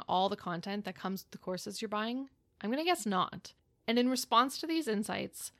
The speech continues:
I'm closing down registration to Aligned Action in its current format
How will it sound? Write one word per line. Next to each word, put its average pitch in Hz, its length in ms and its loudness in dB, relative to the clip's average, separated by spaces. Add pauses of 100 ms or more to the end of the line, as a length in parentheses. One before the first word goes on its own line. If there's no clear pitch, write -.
(160)
I'm 220 140 2
closing 254 440 2
down 202 280 2
registration 185 640 -2
to - 160 -6
Aligned 180 280 -2
Action 180 520 -4 (140)
in 262 120 2
its 277 140 -2
current 214 280 0
format 185 440 -4